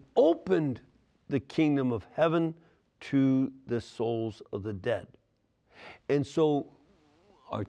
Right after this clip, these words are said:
teaching is that he went down to the place of the dead. You can tell your Protestant friend this is found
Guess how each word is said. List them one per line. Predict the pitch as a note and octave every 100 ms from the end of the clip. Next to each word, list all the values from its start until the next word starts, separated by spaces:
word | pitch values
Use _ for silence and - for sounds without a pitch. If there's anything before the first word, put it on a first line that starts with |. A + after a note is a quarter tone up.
| -
teaching | G3 G3 - F3 D#3+
is | B2+
that | C#3+ C3
he | G#2+
went | A#2+ B2 D3 D3
down | - B2+ C3
to | B2
the | B2 A2
place | - A#2 A#2+ -
of | A2
the | G2+
dead. | G2+ C#3 B2+ G2 - - -
You | C#3+
can | D#3 E3
tell | C3+ F3+ G3
your | F#3+ D#3+
Protestant | - - F#3+ B3+ G3+ - C3 -
friend | - B2 A2 B2+ - - _
this | D3 F#3 -
is | G3 B3+ A#3
found | - F#3 F3 F3 F#3